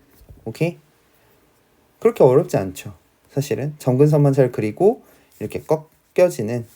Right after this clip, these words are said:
양쪽이 대칭되는 그래프만 잘 그려주면 돼요. 근데 여기서 알아야 되는 건, 자, 여기서 알아야 되는 건,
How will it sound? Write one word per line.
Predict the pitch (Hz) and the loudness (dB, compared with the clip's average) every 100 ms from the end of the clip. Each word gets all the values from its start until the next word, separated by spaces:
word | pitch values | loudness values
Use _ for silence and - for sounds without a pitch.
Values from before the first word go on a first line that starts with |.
| - | -8
양쪽이 | 104 117 120 | -6 -6 -8
대칭되는 | 113 - - 135 117 | -8 -6 -2 -2 -2
그래프만 | 107 98 - 120 160 202 _ _ _ _ _ | -6 -8 -8 -2 -2 -2 _ _ _ _ _
잘 | - 113 127 175 - | -10 -4 -4 -4 -8
그려주면 | - 113 110 117 | -6 -6 -4 -10
돼요. | 113 82 _ _ _ _ _ _ _ _ _ _ _ _ - | -12 -18 _ _ _ _ _ _ _ _ _ _ _ _ -10
근데 | 127 | 0
여기서 | 117 110 - | 0 2 -2
알아야 | 92 98 120 | -2 0 0
되는 | 104 87 92 | -2 -6 -6
건, | 113 92 - _ _ _ _ | -8 -8 -14 _ _ _ _
자, | - 110 | -6 -4
여기서 | 110 | -2
알아야 | 101 110 113 | -2 -2 -2
되는 | 98 101 | -2 -4
건, | 123 175 226 | -2 0 -2